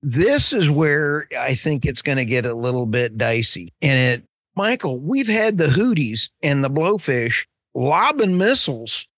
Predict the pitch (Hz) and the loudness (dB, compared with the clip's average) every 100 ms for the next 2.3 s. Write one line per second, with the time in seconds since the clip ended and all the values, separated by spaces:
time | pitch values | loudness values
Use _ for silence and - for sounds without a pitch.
0 | _ - 233 330 320 269 - 247 302 233 | _ 0 4 4 4 2 0 2 2 0
1 | 190 185 165 156 147 180 165 - 147 131 | 0 0 2 0 0 0 0 0 0 0
2 | 160 156 | 0 2